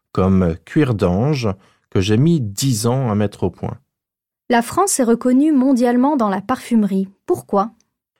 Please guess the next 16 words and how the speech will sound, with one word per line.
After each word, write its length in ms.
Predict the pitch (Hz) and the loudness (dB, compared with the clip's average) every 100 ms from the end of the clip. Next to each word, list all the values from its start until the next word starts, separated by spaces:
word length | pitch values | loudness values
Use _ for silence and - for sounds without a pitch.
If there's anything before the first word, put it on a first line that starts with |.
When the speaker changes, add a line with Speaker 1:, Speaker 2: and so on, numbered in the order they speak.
| _ | _
Speaker 1:
La 120 | 101 85 | -6 -2
parfumerie 540 | 104 - 110 92 92 | -2 0 2 2 2
française 580 | - 110 - 151 143 117 | -2 -2 0 2 0 2
naît 160 | 110 | 2
au 80 | 110 | 2
dix-neuvième 680 | 92 127 131 113 95 95 85 | 0 0 0 2 2 0 0
siècle 560 | - 123 147 - 117 113 _ _ _ - | -2 -2 -2 -2 -6 -6 _ _ _ 0
et 60 | |
elle 100 | 139 | 0
se 140 | 135 156 | 2 0
développe 420 | 147 160 202 143 | 0 0 0 0
d'abord 360 | 120 127 170 120 | 0 2 0 0
grâce 300 | 113 127 - | -2 -2 0
à 60 | |
la 100 | 123 | -2
couture. 760 | 123 120 - 98 90 85 98 | -2 -6 -4 -4 -4 -4 -10